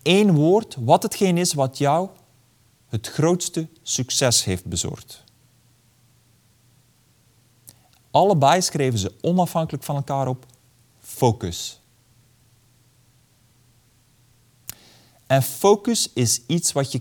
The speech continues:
creëert. Iedereen heeft een stem in zijn hoofd.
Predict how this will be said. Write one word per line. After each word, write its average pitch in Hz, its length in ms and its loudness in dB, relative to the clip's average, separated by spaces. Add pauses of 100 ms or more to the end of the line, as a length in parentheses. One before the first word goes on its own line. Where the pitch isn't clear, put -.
creëert. 110 720 -2 (3000)
Iedereen 185 500 8
heeft 139 260 4
een 113 60 2
stem 113 280 4
in 104 80 2
zijn 95 140 -2
hoofd. 90 380 -6